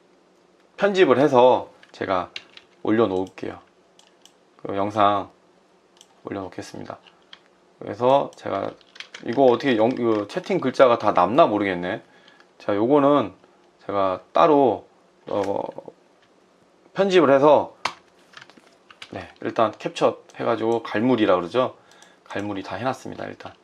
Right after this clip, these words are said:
갈무리 다 해놨고요. 네, 또 질문 없으신가요? "이제 취업 준비를 하려고 하는데 요즘 코딩 테스트를 안 보는 데가 없더라고요." 코딩 테스트는 이름 있는 회사만 하죠.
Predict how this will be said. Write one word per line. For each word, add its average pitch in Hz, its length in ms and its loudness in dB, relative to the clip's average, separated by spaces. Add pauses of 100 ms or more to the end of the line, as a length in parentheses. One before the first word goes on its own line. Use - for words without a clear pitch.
(580)
갈무리 104 220 -16
다 98 120 -12
해놨고요. 104 600 -6 (1600)
네, 110 140 -6
또 185 180 6
질문 156 300 2
없으신가요? 123 840 2 (1000)
"이제 127 160 0
취업 185 340 2
준비를 139 380 4
하려고 156 260 6
하는데 113 380 4
요즘 104 280 0
코딩 185 460 0
테스트를 151 580 0
안 107 180 4
보는 120 280 2
데가 117 400 2
없더라고요." 104 580 2 (520)
코딩 220 300 4
테스트는 151 720 4 (3000)
이름 135 240 4
있는 175 220 4
회사만 135 320 2
하죠. 117 340 2